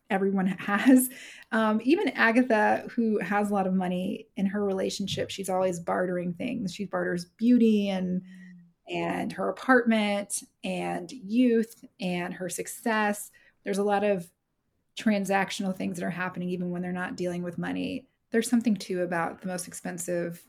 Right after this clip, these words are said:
Speaker 1: longest lasting bulbs that just felt really emblematic of the entire story.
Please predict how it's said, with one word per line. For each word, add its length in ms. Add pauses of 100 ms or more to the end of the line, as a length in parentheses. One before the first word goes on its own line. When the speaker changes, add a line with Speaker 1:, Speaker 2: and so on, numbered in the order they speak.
(120)
Speaker 1:
longest 360
lasting 440
bulbs 440
that 140
just 360
felt 480
really 800 (340)
emblematic 540
of 100
the 120
entire 340
story. 680